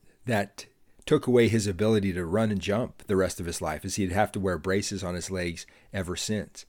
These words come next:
He was doing something incredibly good, serving the Lord. And look at what happened to him. Yet, he went back out on his mission. He continued to serve. He continued to trust in God.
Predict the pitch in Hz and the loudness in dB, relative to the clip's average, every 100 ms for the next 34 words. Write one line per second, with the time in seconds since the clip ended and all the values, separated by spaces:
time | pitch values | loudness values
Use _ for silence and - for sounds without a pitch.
0 | - _ _ _ _ - 123 143 104 123 | -20 _ _ _ _ 2 4 4 6 4
1 | 113 - 113 101 104 101 98 110 101 - | 4 4 0 2 2 2 0 -4 -4 4
2 | 160 135 101 - 85 - - 127 120 110 | 4 4 0 -2 -4 -2 2 4 4 2
3 | 101 110 113 82 - - - _ _ - | 2 4 2 2 -8 -18 -20 _ _ -20
4 | _ _ 120 110 107 95 98 113 117 107 | _ _ 2 4 4 2 2 2 2 0
5 | 98 98 104 95 82 85 82 110 110 110 | 0 0 0 -2 -4 -4 0 4 4 2
6 | - - - - _ - 147 143 135 117 | -6 -20 -20 -20 _ -8 -2 2 2 4
7 | 127 120 131 143 120 101 90 87 95 107 | 2 4 2 4 2 0 -2 -4 -2 -2
8 | 127 123 - 135 131 104 - 107 90 - | 0 -2 -2 0 0 0 0 -2 -4 -6
9 | - - _ _ - 117 110 - 123 113 | -14 -20 _ _ -6 0 0 0 0 2
10 | 101 - 107 - 98 98 95 85 | 2 2 2 0 -4 -2 -2 -4